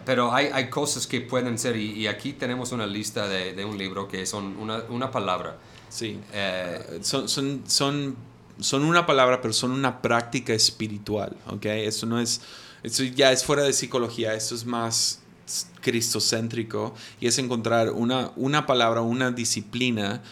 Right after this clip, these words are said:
Speaker 2: o una práctica espiritual. Es algo que pones en, en línea y no, no es, "Ah, un número tiene que leer más su Biblia que la otra",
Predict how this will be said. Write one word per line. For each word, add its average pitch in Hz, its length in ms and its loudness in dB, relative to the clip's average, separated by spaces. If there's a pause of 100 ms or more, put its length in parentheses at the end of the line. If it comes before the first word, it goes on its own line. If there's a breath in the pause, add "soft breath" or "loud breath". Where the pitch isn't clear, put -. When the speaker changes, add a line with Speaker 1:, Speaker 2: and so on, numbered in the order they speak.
(120 loud breath)
Speaker 2:
o - 80 -8
una 123 280 0
práctica 110 840 2
espiritual. 104 960 -2
Es - 160 -2
algo 113 220 2
que 107 100 -12
pones 110 320 -2
en, 107 300 -4
en 117 120 -4
línea 113 280 0
y 131 160 -2
no, 131 340 0 (280 loud breath)
no 123 100 0
es, - 400 2
"Ah, 120 240 4
un 120 240 0
número 120 480 0
tiene 117 220 -4
que 117 100 -4
leer 113 220 0
más 117 200 -2
su 120 140 0
Biblia 113 320 -2
que 110 80 -2
la 107 120 2
otra", 107 380 0